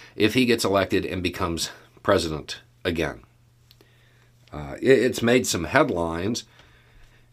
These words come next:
and I, I have problems with the way it's being framed, because it's not being questioned at all. The cause and effect that comes from this promise,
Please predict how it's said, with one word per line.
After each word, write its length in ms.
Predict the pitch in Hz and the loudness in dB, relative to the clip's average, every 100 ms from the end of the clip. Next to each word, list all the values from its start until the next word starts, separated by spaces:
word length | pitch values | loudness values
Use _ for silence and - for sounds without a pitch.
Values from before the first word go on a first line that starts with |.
| _ | _
and 140 | 107 107 | 2 4
I, 220 | 95 107 | 4 2
I 20 | |
have 200 | 110 - | 0 0
problems 540 | - 113 107 104 85 | 2 2 2 -2 -4
with 240 | 90 101 101 | 0 0 0
the 80 | 92 | 0
way 180 | 95 | 2
it's 140 | 87 - | 0 -2
being 260 | 90 82 | -4 -4
framed, 520 | 76 80 69 53 - - _ _ _ | -6 -8 -8 -12 -20 -20 _ _ _
because 460 | 101 90 - 95 - | -4 -4 -4 -4 -4
it's 240 | 95 92 | -6 -4
not 260 | 107 117 76 | -2 -2 0
being 380 | 107 107 95 85 | 0 0 -4 -4
questioned 540 | - 110 - 101 85 | 0 0 2 -4 -2
at 160 | 85 85 | -2 -2
all. 260 | 76 - - _ _ _ _ _ _ _ _ _ | -2 -8 -20 _ _ _ _ _ _ _ _ _
The 240 | 80 87 80 | -4 -2 -2
cause 360 | - 127 131 | 0 2 2
and 120 | 98 101 | 0 -4
effect 560 | 98 156 104 - - _ _ _ _ _ _ _ _ _ _ - | 0 2 2 0 -10 _ _ _ _ _ _ _ _ _ _ -2
that 240 | 95 - | -2 0
comes 320 | - 151 135 | 2 4 4
from 240 | - 117 92 | 0 0 -2
this 160 | 85 | -4
promise, 600 | - - 71 65 64 - | -4 -6 -6 -8 -10 -10